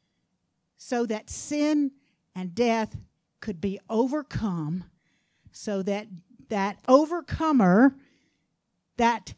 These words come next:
captain of our salvation, could bring us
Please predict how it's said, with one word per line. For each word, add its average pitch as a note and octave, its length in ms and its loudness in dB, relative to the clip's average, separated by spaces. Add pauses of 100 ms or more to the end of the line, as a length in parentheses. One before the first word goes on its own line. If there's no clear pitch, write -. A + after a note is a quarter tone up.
(100)
captain F4 640 0
of E4+ 160 0
our D#4 200 6
salvation, B3 1000 0 (600)
could G#3 340 4
bring C4 560 2
us A#3 380 -8